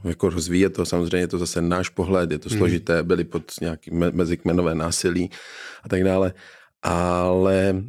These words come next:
Speaker 1: asi když jsme si četli ty májovky, tak jsme tyhle ty věci vědět nechtěli a vlastně dozvídáte si o takových jako stinných zákoutích a říkáte si,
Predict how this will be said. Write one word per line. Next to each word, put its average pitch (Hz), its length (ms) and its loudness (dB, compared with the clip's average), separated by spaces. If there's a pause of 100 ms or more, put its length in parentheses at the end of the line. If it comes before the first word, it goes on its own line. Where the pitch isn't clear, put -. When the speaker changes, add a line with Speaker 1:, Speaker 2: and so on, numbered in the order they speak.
Speaker 1:
asi 123 240 2
když 120 160 2
jsme 123 140 2
si 123 140 0
četli 123 320 0
ty 123 120 2
májovky, 104 420 4
tak 107 120 4
jsme 113 140 0
tyhle 110 240 4
ty 107 120 0
věci 110 340 2
vědět 101 340 2
nechtěli 95 600 2 (160)
a 92 220 2
vlastně 95 320 2
dozvídáte 95 560 2
si 95 180 2
o 90 40 2
takových 95 320 -2
jako 101 200 0
stinných 95 560 2
zákoutích 92 1000 -2
a 87 300 0 (500)
říkáte 92 420 0
si, 92 520 0